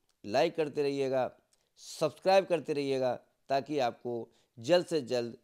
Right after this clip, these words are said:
जो भी मैं video डालता हूँ वो आपको जल्द से जल्द मिल सके। एक एक चीज़ करके मैं आपको बताता हूँ।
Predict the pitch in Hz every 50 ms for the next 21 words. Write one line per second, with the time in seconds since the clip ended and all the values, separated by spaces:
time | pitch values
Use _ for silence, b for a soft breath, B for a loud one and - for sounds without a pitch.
0 | - 104 110 151 170 160 165 151 139 123 117 117 110 98 - _ _ _ _ -
1 | 110 123 113 123 120 104 110 113 123 - - 131 127 123 123 110 - - _ _
2 | - 113 127 117 101 - - _ 113 120 131 - _ _ _ b b b b b
3 | _ 110 127 160 156 151 147 127 104 107 110 113 - - - 123 143 156 143 -
4 | - 95 - - - - _ _ _ _ _ _ _ _ _ _ _ _ _ _
5 | _ _ _ _ _ _ _ _ _ _ _ _ _ _ _ _ _ _ _ _
6 | _ _ - - 135 131 - 147 131 - - 156 160 156 151 143 131 117 143 135
7 | 139 131 123 117 107 131 117 120 98 120 117 120 104 143 135 131 139 139 143 131